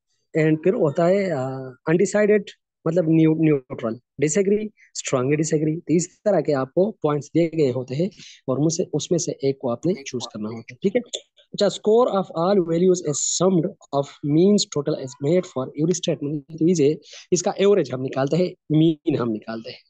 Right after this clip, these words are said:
ठीक है। Minimum values in Likert scale are five। पहले भी मैंने आप लोग को बताया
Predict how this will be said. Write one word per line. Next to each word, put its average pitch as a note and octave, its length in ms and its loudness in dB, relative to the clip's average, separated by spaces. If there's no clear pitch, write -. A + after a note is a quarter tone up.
ठीक A3 120 0
है। B3+ 80 0
Minimum B3+ 320 4
values G3+ 340 4
in E3 60 2
Likert F3 380 0
scale E3 360 2
are D#3 220 -2
five। C3+ 280 0
पहले D3 300 -2
भी D3 80 -2
मैंने C#3 160 -2
आप B2 160 -6
लोग A2 100 -12
को A2 100 -10
बताया C3 440 -2